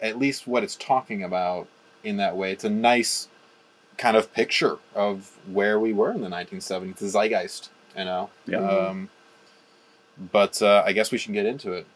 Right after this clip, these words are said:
Speaker 1: From the top.
Speaker 3: Make it drop. That's some wet-ass pussy.
Speaker 1: That's some wet-ass Omen pussy.
Speaker 3: <laughs>
Speaker 1: Um,
Speaker 3: Ew, no, the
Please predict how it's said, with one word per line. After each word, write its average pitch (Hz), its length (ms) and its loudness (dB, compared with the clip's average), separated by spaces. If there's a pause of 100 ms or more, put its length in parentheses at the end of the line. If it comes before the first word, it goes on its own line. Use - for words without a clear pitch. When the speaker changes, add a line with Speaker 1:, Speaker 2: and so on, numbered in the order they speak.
(420)
Speaker 1:
From 127 160 -6
the 151 80 -12
top. 185 380 -4
Speaker 3:
Make 269 160 0
it 285 100 -8
drop. 269 360 0
That's 220 220 0
some 214 120 -12
wet-ass 214 300 -6
pussy. 262 220 -18
Speaker 1:
That's 110 140 -10
some 123 100 -12
wet-ass 123 300 -4
Omen 123 220 -6
pussy. 101 420 -6
Speaker 3:
<laughs> 302 60 -10 (600)
Speaker 1:
Um, 117 560 6
Speaker 3:
Ew, 339 400 2
no, 381 240 0
the 359 80 -2